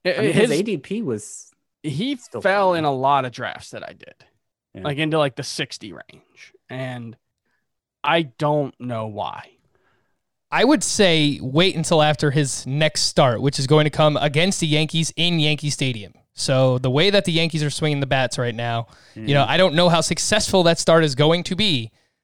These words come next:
Speaker 3: but I would not be surprised if it's not a great start
Speaker 2: I
Speaker 3: for Aaron Nola.
Speaker 2: I wouldn't wanna chance it personally.
Speaker 3: All right.
Speaker 2: 'Cause if, if Nola goes out and,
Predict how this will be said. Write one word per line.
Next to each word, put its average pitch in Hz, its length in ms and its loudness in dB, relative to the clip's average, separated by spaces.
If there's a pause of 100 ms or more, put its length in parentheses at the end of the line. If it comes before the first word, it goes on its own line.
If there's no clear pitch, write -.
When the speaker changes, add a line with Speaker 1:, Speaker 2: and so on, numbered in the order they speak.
(160)
Speaker 3:
but 139 280 0
I 135 280 0
would 139 160 2
not 139 160 2
be 139 100 0
surprised 123 460 -2
if 117 80 -8
it's 127 180 -8
not 120 140 -2
a 110 180 -6
great 170 320 2
start 117 300 0
Speaker 2:
I - 20 -8
Speaker 3:
for 135 80 -2
Aaron 107 260 -8
Nola. - 300 -18 (460)
Speaker 2:
I 139 220 -4
wouldn't 127 300 -4
wanna 110 260 -8
chance 87 440 -18
it 92 200 -16 (120)
personally. 104 720 -8 (200)
Speaker 3:
All 440 80 2
right. 466 160 2
Speaker 2:
'Cause 120 160 -4
if, 123 180 -6
if 143 180 0
Nola 160 340 4
goes 135 320 4
out 120 320 2
and, 101 300 -10